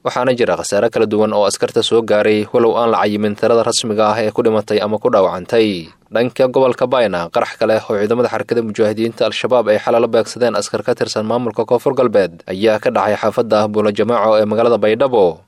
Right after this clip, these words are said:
Qaraxa ayaa waxaa si gaar ah loola eegtay gaari cabdibilo ah oo ay askar saaraayeen, waxaana jira khasaare kala duwan oo soo gaaray.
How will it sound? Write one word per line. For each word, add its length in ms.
Qaraxa 480
ayaa 160
waxaa 240
si 160
gaar 180
ah 60
loola 240
eegtay 400
gaari 240
cabdibilo 400
ah 320
oo 240
ay 80
askar 240
saaraayeen, 880
waxaana 400
jira 240
khasaare 320
kala 160
duwan 320
oo 80
soo 240
gaaray. 640